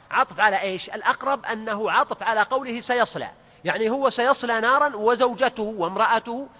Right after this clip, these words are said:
سوف تصلى هذه النار. من هي امرأته؟ معروف كنيتها، نعم، كنيتها أم جميل،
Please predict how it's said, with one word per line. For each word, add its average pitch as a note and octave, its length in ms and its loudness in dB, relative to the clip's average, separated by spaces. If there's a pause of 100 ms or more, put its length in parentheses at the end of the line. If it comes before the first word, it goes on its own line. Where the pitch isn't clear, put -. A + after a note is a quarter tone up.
(160)
سوف G#3 260 -2
تصلى G#3 380 -2
هذه E3+ 260 -4
النار. D3 220 -8
من C4 100 6
هي C4 180 4
امرأته؟ F3+ 480 -4 (720)
معروف G#3+ 420 0
كنيتها، A3+ 600 -2
نعم، D3 340 0
كنيتها C4 380 0
أم C#4+ 160 -4
جميل، F#3 340 -4